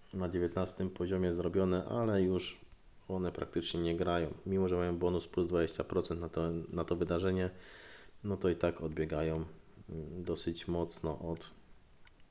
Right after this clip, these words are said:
od takiej Zaroli. No, o sto, o sto dwadzieścia mniej ataku ma taki Noril. Czyli sporo. No to, to tyle, jeśli chodzi o rzadkie. Takie macie opcje.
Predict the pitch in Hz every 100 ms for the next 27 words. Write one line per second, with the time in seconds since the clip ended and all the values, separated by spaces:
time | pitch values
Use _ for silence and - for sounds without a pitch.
0 | - 90 80 80 - 82 85 85 78 80
1 | - - - - 71 - - - - 85
2 | - 92 90 - - - - - - 92
3 | - - 104 101 104 90 85 82 87 82
4 | - 78 82 80 - 80 - 76 71 -
5 | - - - 78 73 - - - - -
6 | - - - - - - - - - -
7 | - - - 95 87 - 71 - - -
8 | - - - 123 127 123 113 107 113 107
9 | 92 98 98 92 92 87 85 - - 87
10 | 92 98 92 - 85 80 - - 82